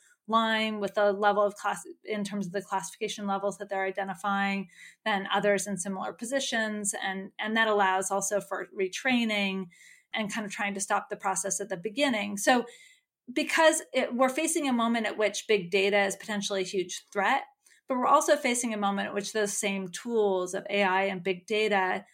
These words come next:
give us tools and techniques to actually identify the information that should be kept secret, um, and separating it out from the information that doesn't necessarily need to be kept se-, secret any longer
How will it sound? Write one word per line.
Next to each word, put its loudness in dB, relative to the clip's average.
give 2
us 0
tools -2
and -2
techniques -6
to -4
actually -2
identify 0
the -6
information -4
that -10
should -2
be -4
kept -8
secret, -4
um, 0
and 2
separating 2
it -2
out -2
from -6
the -8
information -4
that -4
doesn't -2
necessarily -6
need -10
to -20
be -12
kept -12
se-, -8
secret -6
any -8
longer -4